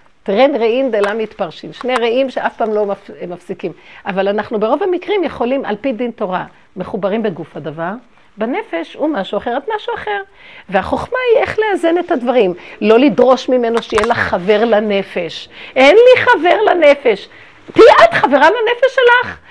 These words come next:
תהיי את קשורה עם השכינה שלך, את לא צריכה שום חבר. ואז אם את קשורה לנפש שלך ושמחה, אז הוא עכשיו יבוא אלייך וישמח גם, כי טוב בקרבתך. את מקרינה חיות ושמחה שנובעת מתוכך. אז, אז עכשיו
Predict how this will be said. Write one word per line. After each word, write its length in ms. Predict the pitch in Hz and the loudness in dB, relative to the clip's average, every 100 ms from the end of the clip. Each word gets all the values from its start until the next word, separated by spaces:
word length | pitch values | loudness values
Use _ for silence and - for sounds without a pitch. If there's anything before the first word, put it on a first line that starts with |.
| - - | -18 0
תהיי 140 | 622 719 - | 6 8 6
את 40 | |
קשורה 320 | - - 466 | 4 4 4
עם 200 | 523 539 | 4 2
השכינה 320 | 466 - 508 554 | 0 0 2 2
שלך, 360 | 571 523 359 | 4 4 4
את 120 | 349 381 | 0 0
לא 60 | |
צריכה 220 | 440 - | 0 -2
שום 180 | 466 508 494 | -2 -2 -4
חבר. 560 | - 440 508 539 370 226 _ _ - - - | -4 -4 -4 -4 -6 -10 _ _ -20 -14 0
ואז 380 | 240 294 440 294 | 2 4 4 2
אם 100 | 285 | 2
את 200 | 440 - | 0 -2
קשורה 360 | - 349 339 | -2 0 0
לנפש 400 | 359 302 320 359 | 0 0 -2 -2
שלך 200 | 311 - | -2 -2
ושמחה, 460 | 233 - 277 - 554 539 466 453 - - - | -2 -2 -2 0 -2 -2 -4 -8 -14 -4 2
אז 180 | 277 | 6
הוא 80 | 453 | 6
עכשיו 180 | - 554 453 466 | 8 6 6 6
יבוא 120 | 440 480 | 8 6
אלייך 300 | 415 320 - | 6 6 4
וישמח 540 | 381 359 453 440 466 370 | 0 0 2 2 0 0
גם, 320 | 466 523 381 | 0 0 -2
כי 120 | 311 | -4
טוב 220 | 294 440 508 381 | 0 2 2 2
בקרבתך. 720 | 349 - 349 285 - 247 196 254 | -2 0 0 0 0 -2 -4 -4
את 100 | 254 | -2
מקרינה 440 | 285 269 294 330 | -2 -2 -2 -2
חיות 360 | - 381 330 320 | -4 -4 -4 -4
ושמחה 520 | 320 - 285 233 240 285 - - | -6 -6 -8 -4 -2 -4 -6 -6
שנובעת 500 | - 320 285 285 392 480 494 | 2 6 6 6 2 4 0
מתוכך. 640 | - 466 523 523 - - _ - - - | 2 -2 0 -2 -2 -8 _ -20 -18 -4
אז, 180 | - 427 262 - | 2 2 2 2
אז 160 | 294 | 4
עכשיו 220 | 277 - | 4 4